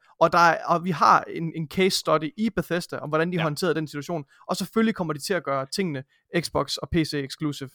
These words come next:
Speaker 2: Altså,
Speaker 1: til
Speaker 2: Phil
Speaker 1: deres
Speaker 2: Spencer
Speaker 1: tjeneste.
Speaker 2: her, han fremstår som the good guy. Og det er
Speaker 1: Ja.
Speaker 2: det, han gerne vil.
Speaker 1: <clears throat>
Speaker 2: Hele
Speaker 1: Mhm.
Speaker 2: Microsofts brand, det er, vi er på gamerens side.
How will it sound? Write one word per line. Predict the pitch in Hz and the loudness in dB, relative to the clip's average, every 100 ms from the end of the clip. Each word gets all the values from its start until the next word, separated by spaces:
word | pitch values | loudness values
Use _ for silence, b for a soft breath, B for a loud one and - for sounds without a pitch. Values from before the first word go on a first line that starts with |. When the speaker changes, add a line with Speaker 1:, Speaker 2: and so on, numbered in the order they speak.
| _ 196 | _ -4
Speaker 2:
Altså, | 196 | -2
Speaker 1:
til | 220 | 0
Speaker 2:
Phil | 147 | 0
Speaker 1:
deres | 143 | 0
Speaker 2:
Spencer | 226 | 0
Speaker 1:
tjeneste. | 151 180 | -2 -2
Speaker 2:
her, | 202 170 | -2 0
han | 170 196 | -2 -4
fremstår | - 180 202 240 - 196 143 | -4 -2 -2 -4 -4 -4 -2
som | 170 160 | -4 -6
the | 196 - | -8 -8
good | 247 - | -10 -6
guy. | 113 95 92 _ _ _ _ | -8 -8 -16 _ _ _ _
Og | - | -4
det | 262 | -2
er | - | -2
Speaker 1:
Ja. | |
Speaker 2:
det, | 254 | -2
han | 240 | 0
gerne | 233 233 | -2 -2
vil. | 247 233 214 | -6 -8 -8
Speaker 1:
<clears throat> | 202 247 | -4 -4
Speaker 2:
Hele | 262 175 156 | -4 -8 -10
Speaker 1:
Mhm. | 147 | -6
Speaker 2:
Microsofts | 170 233 - 202 - - | -4 -4 -6 -10 -12 -8
brand, | 185 196 277 285 - | 0 0 0 -8 -10
det | 220 185 | -6 0
er, | 190 214 B | 0 -2 B
vi | 165 202 233 | -12 -2 -2
er | 214 | -2
på | 220 208 | -4 -6
gamerens | - 196 233 240 233 202 | 0 0 0 -6 -6 -8
side. | - 233 247 277 294 | -8 -8 -6 -6 -8